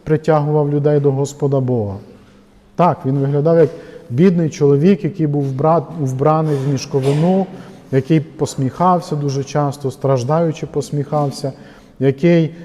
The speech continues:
ділився цією радістю з іншими, але те, що він носив в своїй голові, в своєму серці, це щось надзвичайне. До сьогоднішнього дня, коли читаєш, е, ті твори, які залишив після себе святий Франциск, так, він писав твори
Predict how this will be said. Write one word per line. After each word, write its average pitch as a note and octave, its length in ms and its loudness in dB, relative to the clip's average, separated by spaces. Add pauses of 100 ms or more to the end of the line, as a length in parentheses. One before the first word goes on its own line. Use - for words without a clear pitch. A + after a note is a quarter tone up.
(120)
ділився D3+ 500 2
цією D3 360 0
радістю C#3+ 400 -2
з C3 180 -6
іншими, E3 520 0
але C#3+ 220 2
те, F#3 220 2
що E3 180 -8
він D#3 120 -2
носив D#3 300 0
в D3+ 40 -4
своїй D3 280 0
голові, C3+ 400 2
в F3 80 0
своєму C#3 400 -2
серці, F3 640 -2 (520)
це D3+ 360 2 (300)
щось D#3+ 300 -4
надзвичайне. C#3 800 -2 (420)
До C#3 140 0
сьогоднішнього D#3 840 0
дня, D#3 340 -2
коли C3+ 180 0
читаєш, C#3+ 640 -2 (680)
е, B2+ 200 2
ті E3 120 -2
твори, D#3+ 520 4
які D3 320 2
залишив D3 460 2
після C#3+ 300 -6
себе D3 260 -2
святий C#3 240 -4
Франциск, C#3+ 500 -6
так, F#3+ 260 0
він C3 100 -4
писав C#3+ 360 -4
твори D3 340 0